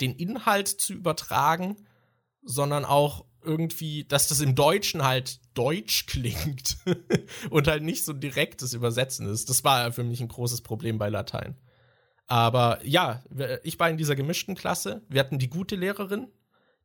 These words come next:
Die reine Lateinklasse hatte den anderen, den ich dann später noch hatte, <laughs> der nicht so gut war.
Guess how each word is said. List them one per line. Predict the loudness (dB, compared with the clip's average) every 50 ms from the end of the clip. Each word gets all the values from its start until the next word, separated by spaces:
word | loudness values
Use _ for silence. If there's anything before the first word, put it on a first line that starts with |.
| -12
Die | -10 -6 -2 -2 -2
reine | 0 0 2 2 2 2 0
Lateinklasse | 0 -2 -2 -2 -2 -2 -2 -4 -6 -6 -6 -6 -4 -4 -2 -2
hatte | -2 -2 -2 -2 -2
den | -2 0 2
anderen, | 2 2 2 2 0 -2 -2 -2
den | -4 -6 -6
ich | -6 -4
dann | -4 -2 -2
später | -2 -4 -6 -6 -6 -4 -4
noch | -4 -4 -2 0
hatte, | 0 0 0 -2 -8 -8 -10 -16 -6 -2
<laughs> | -2 -2 -2 -4 -12 -12 -12 _ _ -20 -20 -20 -20 -18 -4 0
der | 2 2 2
nicht | 2 0 -2 -2
so | -4 -4
gut | -6 -8 -8 -2 2
war. | 4 4 4 4 2 -2